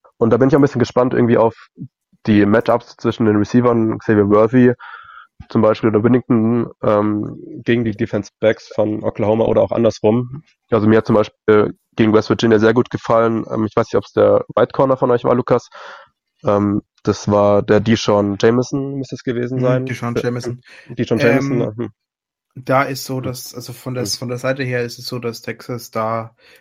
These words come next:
Speaker 2: dieses Jahr nicht links-rechts
Speaker 1: Hm,
Speaker 2: spielt,
Speaker 1: hm.
Speaker 2: sondern viel Zeit, ähm, und Boundary Side. Und Jameson hat da die Vielzeit, also die weite Seite immer.
Speaker 1: Genau, und ich
Speaker 2: Aber
Speaker 1: glaub
Speaker 2: Fif-, Fifia Senior, äh, dementsprechend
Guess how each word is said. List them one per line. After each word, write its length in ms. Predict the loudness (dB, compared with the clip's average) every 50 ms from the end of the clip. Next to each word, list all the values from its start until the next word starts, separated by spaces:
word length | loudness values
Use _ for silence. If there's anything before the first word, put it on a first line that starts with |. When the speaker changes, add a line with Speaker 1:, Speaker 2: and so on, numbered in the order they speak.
| _ _
Speaker 2:
dieses 300 | -16 -14 -12 -12 -12 -8
Jahr 240 | -6 -4 -4 -4 -4
nicht 260 | -6 -8 -10 -12 -12
links-rechts 580 | -12 -10 -10 -10 -8 -6 -6 -6 -6 -10 -10 -10
Speaker 1:
Hm, 80 | -8 -8
Speaker 2:
spielt, 220 | -8 -8 -8 -8
Speaker 1:
hm. 80 | -6 -6
Speaker 2:
sondern 460 | -6 -6 -4 -4 -4 -4 -6 -6 -10
viel 220 | -10 -12 -12 -12
Zeit, 540 | -10 -8 -6 -4 -4 -2 -4 -6 -8 -10 -14 -12
ähm, 580 | -10 -8 -8 -8 -8 -10 -12 -14 -14 -16 -18 _ _ _ _ _ _ _ _ _ _ _ _ _ _ _ _
und 840 | -10 -8 -8 -8 -8 -8 -10 -10 -12 -12 -12 -14 -14 -16 -20 -20 _ _ _ _
Boundary 280 | -2 -2 0 0 0 -2
Side. 320 | -2 -2 -2 -2 -2 -4 -6 _ _ _ _ _ _ _ _ _ _ _ _ _ _ _
Und 560 | -14 -12 -10 -10 -10 -10 -10 -12 -14 -18 -20 -16
Jameson 400 | -12 -12 -10 -10 -10 -12 -12 -10
hat 100 | -8 -8
da 80 | -8 -8
die 80 | -12
Vielzeit, 440 | -14 -14 -14 -14 -10 -8 -8 -8 -8
also 160 | -8 -10 -12
die 340 | -14 -14 -14 -14 -14 -14 -8
weite 220 | -8 -8 -8 -8 -10
Seite 460 | -14 -12 -12 -12 -10 -12 -14 -16 -18 _ _ _ _
immer. 260 | -12 -10 -10 -10 -12 _ _ _ _ _ _ _ _ _ _ _ _ _ _ _ _ _ _ _
Speaker 1:
Genau, 160 | -2 0 2
und 80 | 2
ich 60 | 2 2
Speaker 2:
Aber 60 | 2
Speaker 1:
glaub 140 | 0 0 0
Speaker 2:
Fif-, 280 | -2 -2 -2 -4 -10 -20
Fifia 440 | -10 -6 -6 -6 -2 0 0 0
Senior, 640 | 0 -2 -4 -6 -4 0 0 2 2 0 0 -4 -4
äh, 240 | -2 -2 -2 -2 -4
dementsprechend 720 | -4 -6 -6 -6 -8 -8 -10 -10 -8 -8 -8 -10 -10